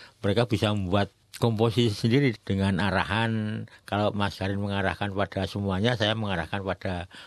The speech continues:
musik gitu. Begini, ada arahan begini, mereka sudah mencari sendiri.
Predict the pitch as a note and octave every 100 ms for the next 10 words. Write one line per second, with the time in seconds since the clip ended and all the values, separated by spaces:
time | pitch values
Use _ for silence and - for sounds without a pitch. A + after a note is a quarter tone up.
0 | - G2+ F#2+ - A#2+ - F#2 G#2+ G#2+ G2
1 | - - - - _ - G#2 A#2 A2 G2
2 | F#2+ F#2+ F#2+ G2 F#2+ G2+ B2+ C3+ G2+ A#2
3 | B2 F#2+ D#2+ - - - - - F#2+ F2+
4 | F#2 F#2 G2 F#2 G2+